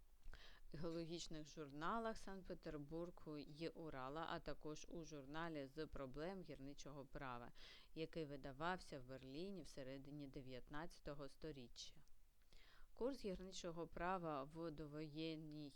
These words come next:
Російській імперії, до складу якої на той час входила й частина України, складався з загальної та спеціальної основної частин.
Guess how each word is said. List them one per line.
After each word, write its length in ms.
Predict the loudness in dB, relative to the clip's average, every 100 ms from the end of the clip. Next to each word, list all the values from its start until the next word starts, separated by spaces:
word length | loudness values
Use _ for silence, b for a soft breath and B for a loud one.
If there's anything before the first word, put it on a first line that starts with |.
| -4
Російській 800 | -2 -2 -2 -2 -2 -4 -6 -6
імперії, 720 | -4 2 4 6 6 4 2 -2 B B B -8 -8 -6 -4
до 260 | 2 2
складу 480 | 2 4 6 6 4
якої 460 | 2 2 2 2 2
на 180 | 0
той 180 | -2 -2
час 420 | -2 -2 0 -2
входила 600 | -4 0 2 4 4 2
й 180 | 0 -2 -2
частина 540 | -2 -2 2 4 2
України, 640 | 0 -2 0 2 2 2
складався 880 | 2 0 2 2 4 2 2 -2 -2
з 280 | 0 0 0
загальної 760 | 0 0 2 4 4 0 0
та 200 | 2 0
спеціальної 720 | 0 -4 -2 2 4 4 2 0
основної 600 | -2 0 0 0 0 -2
частин. 640 | -2 -2 -2 -2 -2 -4